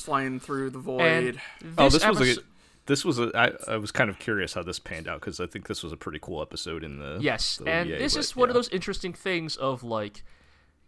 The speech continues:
Speaker 2: for all the, like, sort of things you can throw at D and T as an adaptation of the, you know, legendary science fiction novel,
Speaker 1: Mm-hmm.
Speaker 2: D and T certainly benefits from a certain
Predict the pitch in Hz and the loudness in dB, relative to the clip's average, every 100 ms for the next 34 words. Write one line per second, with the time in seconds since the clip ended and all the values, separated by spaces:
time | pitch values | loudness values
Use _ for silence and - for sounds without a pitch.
0 | _ - - 208 196 - - 233 240 214 | _ -6 4 8 8 8 8 8 8 4
1 | 214 196 196 - 180 160 160 151 165 156 | -2 -4 -4 -2 -4 -4 -4 -8 -8 -8
2 | 120 - 127 127 123 113 113 113 - 127 | -8 -4 0 0 0 -4 -6 -6 -8 -8
3 | 117 110 117 110 113 110 - - 135 - | -6 -6 -6 -6 -6 -6 0 0 2 -4
4 | 113 101 101 110 101 - 135 101 95 127 | -6 -8 -8 -10 -10 -12 -10 -8 -8 -2
5 | 131 127 123 113 110 - 107 104 - 170 | 0 0 -2 -2 -2 -4 -6 -8 -6 -6
6 | - 104 92 101 98 - - _ - - | -6 -10 -12 -12 -12 -14 -20 _ -20 -20
7 | - _ _ _ - 165 123 143 _ _ | -20 _ _ _ -16 -14 -14 -18 _ _
8 | _ _ - 180 320 330 - 277 262 - | _ _ -16 -6 -2 0 0 0 2 2
9 | 254 208 226 156 139 151 165 175 - 180 | 0 0 -4 -2 0 0 -2 -6 -6 -4
10 | 147 - - 175 165 160 147 | -2 0 2 2 0 -4 -8